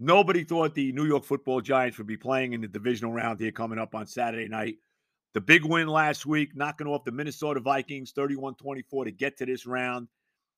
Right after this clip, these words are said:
The, you know, out of nowhere, nine seven and one season. The tremendous job that Brian Daboll has done, turning Daniel Jones really into, into, uh, Josh Allen. And I'll tell you right now, Daniel Jones is playing better football than Josh Allen is.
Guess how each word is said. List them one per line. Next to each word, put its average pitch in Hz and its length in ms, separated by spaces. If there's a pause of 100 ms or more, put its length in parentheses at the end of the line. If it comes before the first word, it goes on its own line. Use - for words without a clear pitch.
The, 123 320 (100)
you 127 160
know, 120 260
out 165 200
of 160 80
nowhere, 160 560
nine 156 360
seven 160 340
and 147 160
one 151 180
season. 135 580 (300)
The 117 80
tremendous 160 540
job 156 360
that 127 140
Brian 139 340
Daboll 131 380
has 117 100
done, 127 380 (300)
turning 147 280
Daniel 143 340
Jones 131 320
really 143 320
into, 123 380 (540)
into, 131 480
uh, 117 140
Josh 143 340
Allen. 160 300
And 143 80
I'll 190 80
tell 190 160
you 147 100
right 160 180
now, 160 280 (300)
Daniel 240 280
Jones 139 480 (200)
is 135 140
playing 160 380
better 180 180
football 143 440
than 107 100
Josh 143 300
Allen 151 380
is. - 180